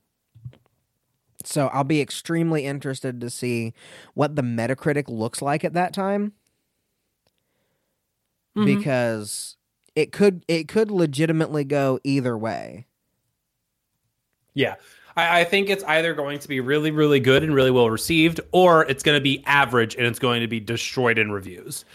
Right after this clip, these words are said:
Speaker 2: Um, I think
Speaker 1: Right.
Speaker 2: it's one of those scenarios where it's been hyped up for so long that it's just the longer that it goes on and on and on,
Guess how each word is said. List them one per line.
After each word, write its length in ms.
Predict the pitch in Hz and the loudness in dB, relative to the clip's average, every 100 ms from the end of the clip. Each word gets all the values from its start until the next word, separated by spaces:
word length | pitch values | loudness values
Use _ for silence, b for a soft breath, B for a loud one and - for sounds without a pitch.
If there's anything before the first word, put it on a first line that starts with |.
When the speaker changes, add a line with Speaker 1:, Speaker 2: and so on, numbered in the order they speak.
| b b b _ - | b b b _ 2
Speaker 2:
Um, 540 | 123 113 110 104 117 - | 4 4 2 -2 -6 -2
I 80 | 139 | 2
think 120 | 151 | 2
Speaker 1:
Right. 80 | 143 | 2
Speaker 2:
it's 100 | 143 | -2
one 120 | 143 | 0
of 60 | 131 | -2
those 100 | 120 | -2
scenarios 460 | 123 117 117 113 | -2 0 0 -2
where 100 | 113 | -2
it's 120 | 110 | -4
been 100 | 120 | -4
hyped 200 | 110 113 | -4 -4
up 100 | 117 - | -6 -8
for 80 | |
so 200 | 110 107 | -8 -6
long 320 | 101 101 101 98 | -4 -4 -6 -8
that 120 | 95 | -10
it's 100 | 92 | -10
just 220 | 101 - | -16 -12
the 80 | 101 | -8
longer 500 | 98 98 98 98 101 | -6 -4 -4 -2 -2
that 180 | 98 98 | -2 -2
it 80 | 98 | -2
goes 280 | 101 98 104 | -2 -4 -4
on 300 | 101 101 104 | -4 -2 -2
and 100 | 98 | -2
on 180 | 98 98 | -2 -4
and 80 | 90 | -6
on, 320 | 90 101 | -4 -4